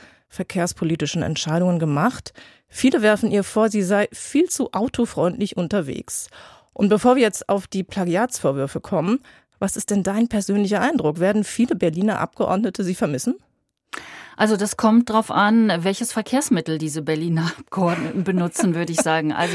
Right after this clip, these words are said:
Speaker 2: diejenigen, die immer und überall in der Hauptstadt mit dem Auto unterwegs sind, die werden sie vermissen. Diejenigen, die da eher auf das Rad setzen, auf Busse und Bahnen, vielleicht eher zu Fuß unterwegs sind,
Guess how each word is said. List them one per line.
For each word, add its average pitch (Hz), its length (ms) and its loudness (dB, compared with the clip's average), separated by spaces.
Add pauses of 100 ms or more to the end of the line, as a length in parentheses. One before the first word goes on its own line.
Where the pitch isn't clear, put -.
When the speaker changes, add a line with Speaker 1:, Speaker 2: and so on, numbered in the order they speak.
(140)
Speaker 2:
diejenigen, 208 440 0 (340)
die 196 100 -2
immer 254 320 2
und 190 160 -2
überall 190 680 -2
in 185 180 -6
der 180 120 -2
Hauptstadt 180 340 -6
mit 170 100 -6
dem 165 180 -6
Auto 254 380 -2
unterwegs 233 520 -2
sind, 196 180 -6
die 139 160 -6
werden 156 260 0
sie 233 140 -2
vermissen. 277 500 2 (460)
Diejenigen, 208 520 2
die 196 160 -4
da 180 160 0
eher 190 460 0
auf - 140 -6
das - 200 -6
Rad 208 280 -2
setzen, 220 360 -4
auf 175 200 -6
Busse - 260 -4
und 156 160 -4
Bahnen, 214 600 0
vielleicht 180 320 -6
eher 170 200 -4
zu - 120 -16
Fuß 240 260 -4
unterwegs 202 640 -2
sind, 196 300 0